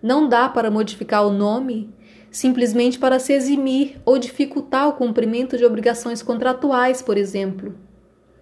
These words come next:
Negócios jurídicos eventualmente celebrados bem como o direito de terceiros, serão rigorosamente preservados.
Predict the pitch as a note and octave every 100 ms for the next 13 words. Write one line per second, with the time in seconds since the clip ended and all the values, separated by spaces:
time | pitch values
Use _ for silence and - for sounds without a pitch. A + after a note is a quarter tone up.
0 | - _ _ _ _ A3 A3+ C4 D4+ B3+
1 | A3+ A#3 A#3 C#4 - G#3+ G#3+ A3 G#3+ A#3
2 | A3+ G#3+ G#3+ G#3+ G#3+ G#3 G#3 G3 G#3 A#3+
3 | A#3+ G3+ - - - - - - _ -
4 | G3+ D#4+ F4 C4+ A#3+ A#3 A3+ A#3+ A#3+ G3
5 | G3 G3+ G3 - A3 C4+ C4 F#3+ - -
6 | - - _ - - A#3 A#3 A#3 - F3
7 | F3+ C#4 C#4+ C#4+ B3+ B3+ A3+ A3+ A3 B3
8 | A#3+ A#3 B3+ A#3 G3+ G3 F#3 F#3+ -